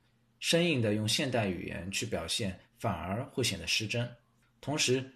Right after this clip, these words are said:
现代主义作品强调情节和人物性格塑造，而托尔金的作品侧重故事的历史感，情节上却没有明显的起承转合，因此当年还被诺贝尔奖的评委说成是不会讲故事的人。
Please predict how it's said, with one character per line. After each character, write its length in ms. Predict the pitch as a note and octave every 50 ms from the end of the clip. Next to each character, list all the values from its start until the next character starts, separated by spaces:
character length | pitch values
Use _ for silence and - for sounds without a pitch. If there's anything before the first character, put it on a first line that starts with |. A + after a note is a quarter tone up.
| _ -
现 240 | - - D#3+ D3
代 160 | C#3+ D3 C#3 A#2+
主 180 | - G#2+ G2+
义 120 | G#2 G#2+ G#2
作 180 | - B2+ A2
品 320 | G2 - - F#2 F#2 F#2+ G2
强 240 | - - G2+ G#2
调 220 | A#2 C#3 B2 G#2+ G2+
情 280 | - - A2+ A#2 C3+
节 240 | C3 - G#2+ G#2 A2+
和 140 | A#2 - A2+
人 180 | G2+ G2 F#2+ G2+
物 120 | A#2 A#2
性 260 | A#2 - - F3+ B2+
格 160 | A2 F#2+ F#2
塑 180 | - - G2+ F#2+
造， 280 | - - - - - - _ _ _ _ - - - _
而 120 | - A#2+ A#2+
托 120 | - F#3
尔 80 | D3 A#2+
金 140 | A#2 D3 D3+
的 80 | C#3
作 160 | A#2+ C3+ B2
品 240 | G#2 - - F2+ F2
侧 160 | - - A2+
重 200 | G2+ A2 G#2+ G#2 G#2
故 180 | - D3+ C3+
事 160 | A2+ - - G2+
的 60 | G#2
历 160 | B2 D3+ A#2+
史 180 | G#2+ - - G2
感， 220 | - - F2 - - _ _ _ - - _ -
情 220 | - - C3+ D#3+
节 160 | D#3+ C#3 A#2+ A#2
上 280 | - C3 G#2+ G2 G#2 G#2+
却 120 | - A#2
没 220 | G#2 G#2 A2 A#2
有 220 | A2+ F#2+ E2 - - G2+
明 180 | G2 G#2 B2
显 160 | - - F#2+
的 100 | F2 F#2+
起 220 | F#2+ - - - -
承 260 | - - F#2 G2 A#2
转 220 | A#2 - F2 E2+ E2+
合， 320 | - - - - G2+ A#2 - _ _ _ _ _ - - - -
因 140 | C#3+ D#3 E3
此 160 | - - A2
当 220 | - D3 D#3 D3+
年 200 | C3 A2+ A2+ A2+ B2
还 180 | - - G#2+ G#2
被 140 | A2+ B2
诺 160 | C3 C#3 C3 A#2
贝 120 | A#2+ C3
尔 160 | A#2 A2+ A#2+
奖 220 | A#2 G#2+ F#2+ F2 E2+
的 80 | E2+ F2
评 280 | F#2+ - A#2+ B2 D3
委 100 | C3+ - -
说 180 | - - C3 B2+
成 240 | A#2+ - F#2+ F#2 F#2+
是 160 | - B2 A2
不 160 | - - A#2
会 140 | A#2 E3 B2+
讲 180 | - - - -
故 160 | - C3+ A#2
事 160 | - - - -
的 60 | -
人。 80 | -